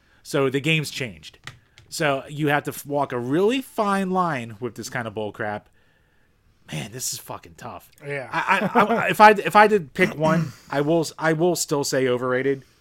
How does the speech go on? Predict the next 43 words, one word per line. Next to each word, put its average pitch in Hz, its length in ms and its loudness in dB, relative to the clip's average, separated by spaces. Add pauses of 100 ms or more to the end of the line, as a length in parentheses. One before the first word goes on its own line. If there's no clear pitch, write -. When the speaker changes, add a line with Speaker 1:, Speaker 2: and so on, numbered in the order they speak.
(220)
Speaker 1:
because 127 540 -4
I 135 140 -8
still 156 340 -2
think 135 300 -8
too 143 200 -8
many 139 280 -4
of 127 60 -4
them 135 360 -4 (600)
will 120 340 -2 (140)
jerk 123 240 -4
themselves 131 340 0
off 120 260 0
for 120 120 -8
what 117 160 -2
they 131 100 0
write 123 220 -2
too 139 120 -8
much, 131 400 -6 (380)
and 107 180 -14
too 143 160 -6
many 135 180 -4
people 131 340 -4
in 127 160 -10
the 123 80 -10
field 127 500 -2
will 113 160 -2
just 113 320 -8
blanket 117 380 -6
defend 113 480 -8
anyone 113 440 -10
in 107 120 -10
the 101 80 -12
field 95 260 -10
with 87 160 -14
them. - 140 -20 (1000)
So 120 280 -2
I 123 100 4
don't 151 180 0
think 156 220 -4
there's, 143 240 4 (640)
like, 139 180 -2
for 156 220 0
the, 143 260 -2